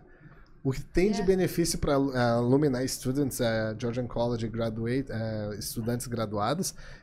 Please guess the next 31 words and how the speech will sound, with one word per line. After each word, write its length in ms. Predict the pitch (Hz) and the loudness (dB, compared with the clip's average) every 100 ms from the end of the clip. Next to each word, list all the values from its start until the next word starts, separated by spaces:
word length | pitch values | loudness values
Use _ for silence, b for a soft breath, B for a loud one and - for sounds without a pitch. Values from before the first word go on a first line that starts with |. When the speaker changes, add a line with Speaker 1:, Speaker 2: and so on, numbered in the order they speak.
| - | 0
Speaker 1:
é 60 | |
absurdo. 560 | 127 170 - 139 156 117 | 2 2 4 4 4 0
Descontos 580 | 117 139 - 139 156 - | -2 -2 2 2 2 0
também 220 | 135 127 | 0 0
em 40 | 123 | 0
várias 280 | 123 139 | 2 2
lojas, 240 | 110 120 123 135 | 2 2 4 2
desconto 320 | - 160 165 165 | 2 0 0 2
pra 240 | 147 139 | 4 4
seguro 300 | - 135 147 | 4 4 4
de 100 | 131 | 2
carro, 320 | - 127 127 | 0 2 2
seguro 320 | 117 123 143 143 | 0 2 2 2
de 120 | - | 2
casa. 520 | 120 123 123 117 - B B - | 4 4 4 0 -2 B B -4
Você 200 | 127 147 | 0 2
também 280 | 151 147 151 | 2 2 2
tem 100 | 156 | 0
desconto 340 | 135 156 151 | 0 0 2
pra 140 | 147 | 2
usar 140 | 131 143 | 4 4
academia 400 | 143 131 127 143 | 4 2 4 2
dentro 180 | 139 135 | 4 2
do 100 | 120 | 0
college. 560 | 123 120 120 113 117 B B B | -2 -2 -4 -4 -6 B B B
Você 300 | 143 131 180 | 2 6 6
tem, 140 | 180 202 | 6 4
assim, 180 | - 180 | 4 2
é 120 | 131 | 2
uma 260 | 147 160 170 | 2 2 2
série 840 | - - - 175 185 202 156 143 | 2 -2 2 4 6 8 6 4